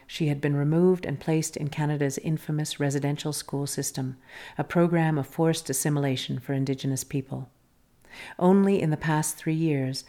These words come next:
as a university student, had Mastrangelo begun to reconnect with her Ucluletlath roots. Working as a researcher for the Lukluletlath government, and later as its lands and resources coordinator,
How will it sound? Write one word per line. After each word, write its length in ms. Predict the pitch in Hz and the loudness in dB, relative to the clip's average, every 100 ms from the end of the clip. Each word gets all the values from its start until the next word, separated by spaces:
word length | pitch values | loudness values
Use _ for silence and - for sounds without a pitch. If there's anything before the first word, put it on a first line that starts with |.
| - - | -10 -2
as 120 | 143 | 0
a 60 | |
university 600 | 143 151 147 185 - 147 | 2 0 2 0 0 -2
student, 500 | 131 - 135 127 135 - - - | -2 -2 -2 -2 -4 -8 -20 -10
had 120 | - 156 | -2 2
Mastrangelo 720 | 170 185 - 202 180 151 147 | 2 2 2 2 4 2 0
begun 380 | 147 147 160 165 | 0 0 0 0
to 120 | 165 | 0
reconnect 600 | 165 180 185 170 139 - - - - | 0 0 0 0 -2 -8 -20 -14 -6
with 120 | 160 | -2
her 180 | 147 139 | 0 0
Ucluletlath 880 | 139 - 180 165 131 - 123 127 - | -2 -2 0 2 0 -2 -4 -4 -4
roots. 460 | 147 131 - - - - _ _ _ _ _ - - - - - | -2 -2 -6 -18 -18 -20 _ _ _ _ _ -20 -20 -20 -10 2
Working 400 | 202 202 220 214 | 2 4 2 4
as 120 | 196 | 2
a 80 | 185 | 4
researcher 560 | 196 190 151 - 143 | 4 2 -2 0 -4
for 180 | 143 156 | -2 -4
the 100 | 147 | -2
Lukluletlath 840 | 143 - 196 190 151 151 139 - | -2 -2 0 2 0 -4 -4 -4
government, 480 | - 151 143 127 135 - - - | -2 0 2 0 -4 -12 -20 -4
and 140 | 160 | 2
later 320 | 156 175 180 175 | 6 6 6 4
as 180 | - | 2
its 220 | - - 156 | -2 -2 0
lands 380 | 151 160 165 | 2 4 4
and 160 | 165 143 | 2 2
resources 520 | 156 151 135 131 135 | 2 2 0 -2 -6
coordinator, 680 | - - 156 143 131 131 | -6 -2 0 0 -2 -2